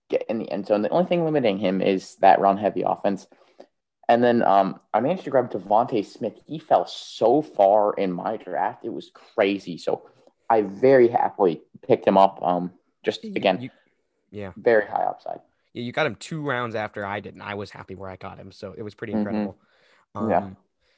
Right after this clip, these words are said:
Speaker 2: so, yeah, that was, that's pretty much our teams. We're happy. Go let us know on Twitter what you think. Follow us at Calvin underscore S G F, at Chris underscore S G F,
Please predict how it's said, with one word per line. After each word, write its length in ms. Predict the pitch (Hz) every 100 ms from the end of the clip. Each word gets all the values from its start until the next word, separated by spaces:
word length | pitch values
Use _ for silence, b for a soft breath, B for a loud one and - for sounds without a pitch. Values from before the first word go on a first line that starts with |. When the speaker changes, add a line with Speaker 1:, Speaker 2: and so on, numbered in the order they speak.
| _ _ -
Speaker 2:
so, 480 | - 117 110 98 - _ _ _ _
yeah, 180 | 117 131
that 100 | 117
was, 140 | 127 -
that's 220 | 135 -
pretty 180 | 160 156
much 160 | 147
our 100 | 143
teams. 600 | 113 151 143 117 113 - _ _ _ _ _
We're 300 | 113 120 135
happy. 440 | 123 131 - - - _
Go 240 | 139 139
let 180 | 127 131
us 140 | 123
know 120 | 135 123
on 60 |
Twitter 240 | 107 123 113
what 120 | 107
you 80 | 110
think. 280 | 113 107 -
Follow 340 | 120 113 113
us 120 | 110
at 160 | 127 113
Calvin 300 | 120 117 123
underscore 400 | 117 113 - 107
S 100 | 101
G 140 | 110
F, 160 | 107 -
at 100 | 113
Chris 220 | 123 117
underscore 360 | 117 113 - 110
S 80 |
G 120 | -
F, 100 | 110